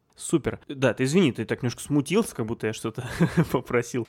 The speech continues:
неуместное. Но ладно. Хорошо, и ещё несколько перечислим названий, которые мы в самом начале сказали, что мы старались не самые очевидные варианты выбирать, а самые очевидные тоже прозвучат. Вот они. Что же ещё, а, можно ждать в наступающем году?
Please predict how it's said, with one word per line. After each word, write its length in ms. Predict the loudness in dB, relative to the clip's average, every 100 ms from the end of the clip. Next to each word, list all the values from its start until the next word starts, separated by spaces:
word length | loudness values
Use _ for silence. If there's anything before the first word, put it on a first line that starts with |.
| -4
неуместное. 720 | 0 2 2 0 -2 -14 -10
Но 220 | -2 -2 0
ладно. 280 | -4 -6 -6
Хорошо, 460 | 0 2 4 2
и 100 | 4
ещё 400 | 2 0 0 0
несколько 380 | 0 0 -6 -6
перечислим 460 | -4 -2 -4 -4 -2
названий, 520 | -2 0 2 2 0
которые 400 | -4 0 2 2
мы 80 | 0
в 60 |
самом 160 | 0 0
начале 260 | 0 -4 -4
сказали, 320 | -2 0 0
что 160 | -2
мы 160 | -6 -6
старались 460 | -6 -4 -2 -4 -4
не 120 | -2
самые 440 | 2 4 4 0
очевидные 400 | -4 -6 -6 -4
варианты 400 | 0 2 2 2
выбирать, 420 | 0 2 2 2 -4
а 100 | -2
самые 300 | 4 4 4
очевидные 420 | 4 2 4 4
тоже 360 | 6 6 6 4
прозвучат. 580 | -2 -2 -2 0 -2
Вот 280 | 0 0 0 2
они. 420 | 4 6 4 2
Что 260 | -2 -2
же 140 | 2 2
ещё, 340 | 2 4 4
а, 120 | 2 0
можно 320 | 0 0 -2
ждать 240 | 0 -2
в 20 |
наступающем 520 | -2 -6 -2 -2 -2 0
году? 340 | 2 4